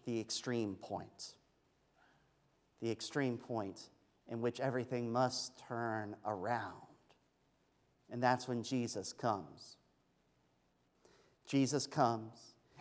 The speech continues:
and then the Spirit starts working again through the people. And then eventually,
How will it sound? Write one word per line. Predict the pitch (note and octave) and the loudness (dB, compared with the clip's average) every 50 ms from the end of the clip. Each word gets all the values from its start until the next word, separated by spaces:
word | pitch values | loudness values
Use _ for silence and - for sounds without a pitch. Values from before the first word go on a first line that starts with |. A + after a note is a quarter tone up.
| - - - | -14 -4 0
and | B2+ B2+ | 2 2
then | B2+ B2 A2+ | 4 2 2
the | A2 A2 | 0 0
Spirit | - - - - D3+ C#3 C3+ B2 A#2+ - | 0 -2 0 2 4 4 4 4 4 0
starts | - - - A#2+ A2+ - - | -2 0 0 0 0 -2 -4
working | - A2 A#2+ A#2+ A2+ A#2 - A2+ G#2 G2+ G2 G2 G2 - | -2 2 2 2 2 2 -2 -4 -4 -4 -4 -6 -6 -6
again | A2 G2+ A2 A#2 A2 G#2 G#2 F#2+ F#2+ F#2 F#2 | -6 -2 0 0 0 0 0 -2 -6 -10 -12
through | - - A2 G#2 G2 | -12 -8 -8 -8 -8
the | G#2+ | -8
people. | - - - B2+ A2+ - - E2 D2+ - - - - - - _ _ _ _ _ _ _ _ _ _ _ _ _ _ _ _ _ _ - | -10 -6 -4 -2 -2 -2 -4 -8 -10 -12 -16 -18 -20 -20 -20 _ _ _ _ _ _ _ _ _ _ _ _ _ _ _ _ _ _ -2
And | A#2+ C3 B2+ | 0 2 4
then | C3 B2+ B2 | 6 6 6
eventually, | A2+ - D3 D#3+ D#3+ D3 - C#3 B2+ A#2+ A2+ G#2+ | 6 8 8 8 8 6 4 4 4 4 4 2